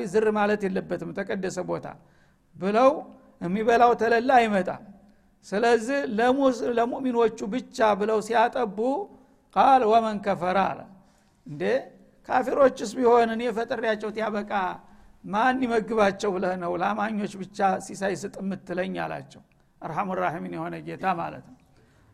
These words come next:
እና ካፊርም ቢሆን በካፊርነቱ የሚጠየቅበት መድረክ ይመጣለታል።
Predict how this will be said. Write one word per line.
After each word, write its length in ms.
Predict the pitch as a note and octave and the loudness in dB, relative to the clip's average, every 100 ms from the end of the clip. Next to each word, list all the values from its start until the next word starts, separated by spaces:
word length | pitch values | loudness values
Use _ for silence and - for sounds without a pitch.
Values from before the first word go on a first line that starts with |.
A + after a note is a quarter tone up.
| _ | _
እና 140 | F3+ G#3+ C4 C4+ C4+ - - _ _ _ | -6 4 6 6 4 -8 -20 _ _ _
ካፊርም 480 | G#3+ A#3 B3+ D4 C4 | 2 2 2 -2 -2
ቢሆን 340 | A#3 A#3 C#4+ B3 | 2 4 4 2
በካፊርነቱ 840 | G#3+ A3 A3+ G#3+ A#3+ A#3+ C4 B3+ C4+ | -2 0 0 2 -2 0 -2 0 -2
የሚጠየቅበት 880 | A#3 B3 B3+ A#3 A#3 A3 G#3 A3 A3 | -2 -4 -4 -4 -2 -4 -2 -2 0
መድረክ 380 | A#3 C4 D4 B3+ | 0 2 0 2
ይመጣለታል። 800 | A#3 A3+ G3+ G3 F#3 - - | 2 4 4 2 -2 -2 -10